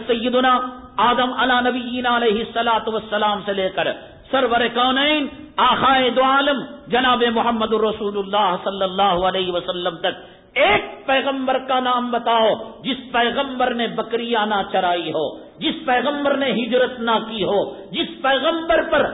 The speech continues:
حالات نہ آئے ہو۔ میں آپ کو من چاہا میرے رب کی قسم،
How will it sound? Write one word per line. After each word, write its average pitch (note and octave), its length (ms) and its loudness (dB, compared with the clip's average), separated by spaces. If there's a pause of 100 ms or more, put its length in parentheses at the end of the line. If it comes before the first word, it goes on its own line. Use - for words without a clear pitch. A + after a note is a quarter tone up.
(160)
حالات E4+ 540 2
نہ C4+ 80 0
آئے C#4 340 4
ہو۔ A#3+ 540 2
میں A#3 180 0
آپ B3+ 320 2
کو B3 80 0
من B3 260 -2 (100)
چاہا A3 260 2
میرے G#3 280 -2
رب G3 240 -2
کی C4+ 80 -4
قسم، C4+ 340 0